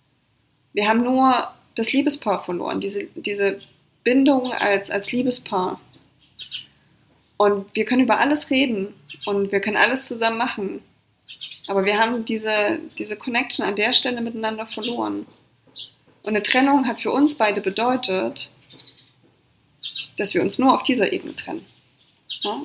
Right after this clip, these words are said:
Also alle anderen Sachen sind noch da. Wir haben uns halt nur als Liebespaar getrennt.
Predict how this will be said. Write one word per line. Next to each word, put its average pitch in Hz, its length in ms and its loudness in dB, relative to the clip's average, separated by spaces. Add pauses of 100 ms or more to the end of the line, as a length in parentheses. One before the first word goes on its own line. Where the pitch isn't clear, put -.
Also 202 160 -6
alle 247 260 6
anderen 233 320 0
Sachen 220 400 -2 (1200)
sind 208 160 0
noch 202 140 -2
da. 214 300 6
Wir 202 80 -4
haben 202 100 -8
uns 202 120 -6
halt 208 120 -12
nur 214 100 -2
als - 120 -6
Liebespaar 202 380 -6
getrennt. - 480 -8